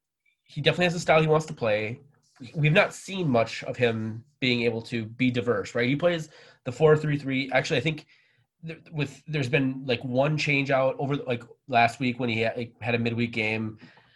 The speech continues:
They pretty much played the same players, right? I think he has, I think he has his lineup set that he wants to play. He has the formation that he wants to play.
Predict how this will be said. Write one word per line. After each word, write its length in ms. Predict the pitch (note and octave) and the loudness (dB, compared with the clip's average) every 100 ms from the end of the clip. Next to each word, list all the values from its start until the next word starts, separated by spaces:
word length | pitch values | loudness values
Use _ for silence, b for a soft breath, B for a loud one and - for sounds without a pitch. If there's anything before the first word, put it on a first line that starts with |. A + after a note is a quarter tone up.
| b b | b b
They 60 | |
pretty 160 | E3 D4 | -4 0
much 120 | B3 | 0
played 160 | F#3+ D#3 | 0 -2
the 60 | |
same 200 | C#3 D3+ | 0 0
players, 400 | A#2+ B2 G2 F#2 | 2 0 0 -2
right? 140 | A#2 G#2+ | 0 2
I 40 | |
think 160 | C3 D#3 | 0 2
he 80 | D#3+ | 2
has, 140 | D3 | 0
I 140 | - | -4
think 180 | B2 - | -4 -2
he 60 | G3 | -2
has 120 | F#3+ | -2
his 100 | F3+ | 0
lineup 360 | D#3+ D3+ D#3+ D#3+ _ _ | 0 2 0 -2 _ _
set 260 | - E3 D3+ | 0 0 0
that 100 | C3+ | 0
he 60 | |
wants 240 | A#2+ A#2 - | 2 0 -2
to 80 | D3 | -4
play. 440 | A2+ G2 G#2 D3 b b b b | 0 0 0 -4 b b b b
He 100 | A#2+ | -2
has 120 | A2+ | -2
the 80 | A#2+ | -2
formation 380 | - B2 B2 E3 | -4 -2 -2 -2
that 80 | B2+ | -2
he 60 | B2 | 0
wants 200 | A2+ - | -2 -2
to 60 | |
play. 540 | D#3 A2+ G2+ G2 G#2 | -6 -2 -2 -2 -4